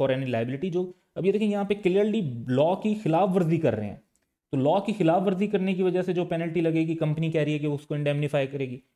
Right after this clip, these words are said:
तो ऐसे इंडेमनिटी का कॉन्ट्रैक्ट जो है वो लॉ में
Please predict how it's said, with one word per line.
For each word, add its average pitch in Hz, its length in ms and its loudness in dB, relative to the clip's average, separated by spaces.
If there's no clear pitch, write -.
तो 135 80 0
ऐसे 156 340 2
इंडेमनिटी 156 540 2
का 151 100 2
कॉन्ट्रैक्ट 135 440 -2
जो 127 120 0
है 123 260 -2
वो 135 440 0
लॉ 131 260 2
में 156 300 -2